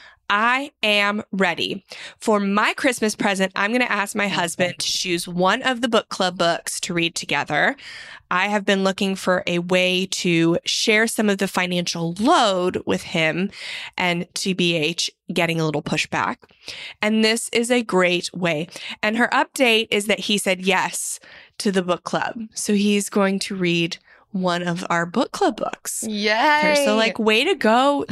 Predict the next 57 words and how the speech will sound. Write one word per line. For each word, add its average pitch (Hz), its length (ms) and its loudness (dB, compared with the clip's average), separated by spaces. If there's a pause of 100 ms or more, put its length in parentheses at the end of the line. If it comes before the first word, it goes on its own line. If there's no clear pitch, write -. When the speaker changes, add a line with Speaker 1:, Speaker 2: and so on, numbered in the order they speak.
Speaker 1:
Debbie. 208 480 0
<laughs> - 0 -
Debbie 233 280 2
has 311 160 -2
been 233 160 4
on 214 100 2
this, 202 220 -2 (120)
this 190 360 -2
mission 185 840 0 (440)
to 196 160 0
share 175 380 2
the 175 120 0
load, 170 520 0
and 185 180 -2
you're 233 160 2
getting, 185 720 -2
you're 180 300 2
Speaker 2:
Mm-hmm. 294 60 2
Speaker 1:
making 240 340 0
steps. - 560 -6
This 196 180 -4
is 226 80 -6
Speaker 2:
Good 196 60 0
Speaker 1:
not 196 160 0
the 196 60 -4
Speaker 2:
job, 175 220 2
Speaker 1:
first 160 140 -4
one. 170 80 2 (160)
You 165 100 2
Speaker 2:
Debbie. 277 100 2
Speaker 1:
are - 40 -2
making 160 420 -6
steps. - 580 -6
Speaker 2:
This 294 200 2
is 440 160 4
such 415 200 2
a 403 80 2
great 233 340 4
idea. 202 480 4
I 170 140 2
think 202 240 0
we've 233 140 4
talked 185 300 -2
about 165 240 2
this 165 160 0
before 156 460 0
in 151 140 -2
episodes 160 480 -2
about 160 480 2
how 254 180 2
to 285 80 0
get 285 180 2
your 269 120 2
partner 262 440 0
on 233 220 2
board. 208 440 4
And 175 140 0